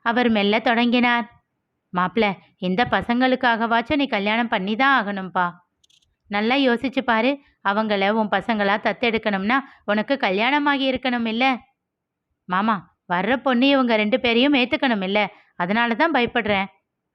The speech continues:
அப்போ இதுக்கு சம்மதம் சொல்ற பொண்ணா இருந்தா உனக்கு ஓகே இல்ல? அப்படி இல்ல மாமா.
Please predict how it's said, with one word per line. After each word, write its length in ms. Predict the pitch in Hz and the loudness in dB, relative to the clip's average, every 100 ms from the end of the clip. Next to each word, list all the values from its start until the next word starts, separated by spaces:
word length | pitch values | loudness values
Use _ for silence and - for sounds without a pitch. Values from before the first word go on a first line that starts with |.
| _ _ _ | _ _ _
அப்போ 240 | 196 - 370 - - - | -4 2 2 2 -4 -4
இதுக்கு 220 | 277 - 294 277 | -2 0 0 0
சம்மதம் 420 | 262 285 294 277 | 2 2 0 0
சொல்ற 180 | 262 247 233 | 0 0 0
பொண்ணா 200 | 226 269 254 | 0 0 0
இருந்தா 200 | 247 311 | 0 2
உனக்கு 200 | 269 254 240 233 | 2 0 0 0
ஓகே 200 | 247 302 247 | 2 2 2
இல்ல? 120 | 240 254 - _ _ _ _ _ _ | 0 -2 -4 _ _ _ _ _ _
அப்படி 280 | 156 - 254 277 | -10 -4 -2 0
இல்ல 120 | 311 392 | 0 0
மாமா. 260 | 285 214 | 0 0